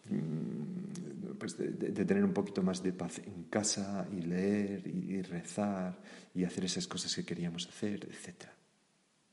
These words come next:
Pues fijaros, ¿no? Todo lo que puede salir de esta oración colecta. Vamos a pedir la ayuda a nuestra Madre la Virgen para poner un poco en cuarentena, eh, a, a, al coronavirus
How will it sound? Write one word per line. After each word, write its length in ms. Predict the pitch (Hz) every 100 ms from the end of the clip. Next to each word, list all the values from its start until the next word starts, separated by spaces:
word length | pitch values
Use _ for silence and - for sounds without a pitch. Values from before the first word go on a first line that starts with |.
| _ _ _ _ -
Pues 140 | 107 -
fijaros, 420 | - 135 104 120
¿no? 120 | 147
Todo 200 | - 135
lo 100 | 135
que 100 | 123
puede 180 | - 117
salir 360 | - 110 113 - - - -
de 100 | 98
esta 200 | 101 104
oración 380 | 98 87 95 87
colecta. 440 | 87 - - - - _ _ _ _ _ - -
Vamos 180 | 120 123
a 60 |
pedir 220 | 110 104
la 80 | 98
ayuda 180 | 92 95
a 40 |
nuestra 240 | 90 90 87
Madre 240 | 90 87
la 100 | 85
Virgen 400 | 87 85 92 90 - - - - -
para 360 | 90 90 87 - - - -
poner 280 | 98 107 110
un 80 | 110
poco 540 | 104 - 104 101 - - - - _ -
en 160 | 104 92
cuarentena, 760 | 104 92 90 87 113 120 127 - - - - - - - 92
eh, 320 | 92 92 -
a, 280 | 95 85 87 -
a, 320 | 92 92 98
al 120 | 95
coronavirus 920 | - 95 92 90 120 131 131 - -